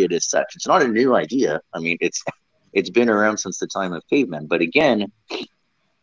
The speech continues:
it's important for us to remember that. You don't know these people's intentions. You don't know why they're writing something or not.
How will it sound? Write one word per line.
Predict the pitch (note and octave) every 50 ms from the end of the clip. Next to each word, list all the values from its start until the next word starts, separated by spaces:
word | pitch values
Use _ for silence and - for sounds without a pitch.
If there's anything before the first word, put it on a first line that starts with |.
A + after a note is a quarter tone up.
| _ _ _ -
it's | B2+ A#2+ A#2+ -
important | B2+ A#2 - - C3+ - A#2 B2+ A2+
for | - G2+
us | F2+ E2+ - -
to | - G2
remember | F#2+ F#2+ F#2+ A2+ D#3+ F#3+ G3+ F3 - F2+ D2
that. | - C#2+ C2 B1+ - -
You | - A#2+ B2
don't | D3 B2 A#2
know | A2+ A#2 B2+ B2
these | B2 C3+ B2+
people's | - - A2+ G#2 - F#2+ F2+ E2 -
intentions. | E2 D#2 - - D#2 D2+ D2 - - D2 D2 D#2+ - - -
You | F#2 F#2
don't | G2 A2 - G2
know | G#2+ G#2+
why | G2+ F#2 F#2 F#2+ F#2+ G2+
they're | G2+ G#2+ G2+ F2+
writing | F2+ F2 F2+ F#2 F#2 F#2+ F#2+
something | - - F#2 F#2 F#2 - F#2 F2 E2
or | D#2+ D#2+
not. | E2 G#2 A#2 A2 F2+ D#2 D2+ D2+